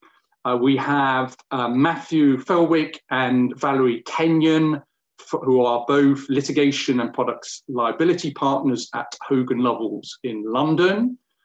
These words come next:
We have, um, Augusta Masielewicz, who is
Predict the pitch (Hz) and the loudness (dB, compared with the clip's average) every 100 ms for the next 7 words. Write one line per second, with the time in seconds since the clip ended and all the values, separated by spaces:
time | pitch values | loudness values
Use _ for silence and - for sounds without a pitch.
0 | _ _ _ _ _ 135 147 143 139 135 | _ _ _ _ _ 2 4 4 2 0
1 | 131 131 - - 139 127 127 123 127 143 | -2 -4 -12 -4 0 2 2 0 2 0
2 | 131 165 - - - 147 139 139 - _ | 2 0 -2 -6 0 0 0 -2 -12 _
3 | _ 127 143 - 151 139 135 135 123 135 | _ -2 -2 -2 0 2 2 2 0 -2
4 | 147 139 - 185 214 208 _ _ _ _ | -4 -4 -6 -4 -2 -6 _ _ _ _
5 | _ 143 156 143 139 135 131 | _ 4 4 4 4 2 0